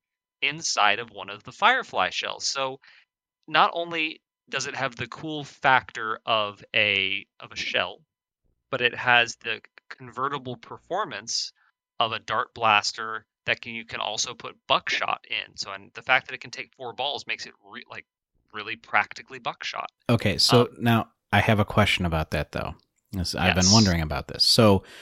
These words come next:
Speaker 2: you're putting four of those fifty cal balls in line. So
Speaker 1: Or three, or two, or
Speaker 2: Oh,
Speaker 1: one.
Speaker 2: all right, but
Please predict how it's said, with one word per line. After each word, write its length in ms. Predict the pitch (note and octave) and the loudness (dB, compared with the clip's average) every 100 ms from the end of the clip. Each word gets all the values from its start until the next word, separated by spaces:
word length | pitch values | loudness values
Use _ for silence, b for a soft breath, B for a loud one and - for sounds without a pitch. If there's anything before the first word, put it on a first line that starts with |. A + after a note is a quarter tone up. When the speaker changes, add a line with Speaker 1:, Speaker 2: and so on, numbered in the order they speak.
| B - | B 0
Speaker 2:
you're 100 | G#2 | 2
putting 320 | - B2+ A2 | 4 4 4
four 640 | F2+ - - A#2 A#2+ A#2+ A2+ _ _ _ _ _ _ | 0 -6 0 6 6 6 2 _ _ _ _ _ _
of 160 | G2+ F#2 | 0 2
those 380 | G2 F#2+ F#2 - | 2 4 2 2
fifty 300 | G#2+ - F#2+ | 0 0 -4
cal 280 | - F2 F2 | -2 -2 0
balls 360 | F2+ F2 E2+ - | 0 0 -2 0
in 220 | G3+ G2 | 2 4
line. 540 | F3+ E3+ D#3+ - - - _ _ _ _ _ - - _ | 4 2 0 -2 -10 -16 _ _ _ _ _ -20 -20 _
So 340 | - - F#2+ | 2 4 4
Speaker 1:
Or 20 | F#2 | 4
three, 360 | D3+ D3 F3 _ _ | 0 -2 -2 _ _
or 200 | C3 D3+ | -4 -2
two, 380 | F3 - B2+ C3+ _ _ _ - | -2 -2 -4 -6 _ _ _ 0
or 120 | A#3 | 2
Speaker 2:
Oh, 20 | - | 4
Speaker 1:
one. 220 | B2 B2+ | 2 6
Speaker 2:
all 60 | D3+ | 8
right, 280 | F#2 F#2 - | 6 4 4
but 180 | B2+ | 4